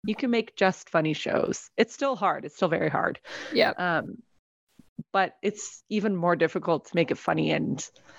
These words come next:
Speaker 1: also make you wanna cry a little bit. <laughs> You
Speaker 2: Uh-huh.
Speaker 1: know?
Speaker 2: I, I particularly noticed how they built humor right into the world itself, which I think is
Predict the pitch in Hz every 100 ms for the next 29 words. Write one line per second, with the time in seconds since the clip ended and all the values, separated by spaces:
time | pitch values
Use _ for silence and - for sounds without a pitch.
0 | - - - 175 208 185 175 165 165 -
1 | - 156 156 160 - - - - 196 -
2 | 269 254 262 247 233 262 - - 679 -
3 | _ - - - - 277 269 - - -
4 | 226 254 - 247 302 294 311 262 220 247
5 | 233 - - 220 226 - 208 233 240 240
6 | 240 247 - - - 254 214 214 214 220
7 | - _ _ _ _ - 262 254 254 254
8 | 226 226 - 233 208 202 180 185 175 -
9 | - - - - 233 - 240 226 240 254
10 | 381 285 -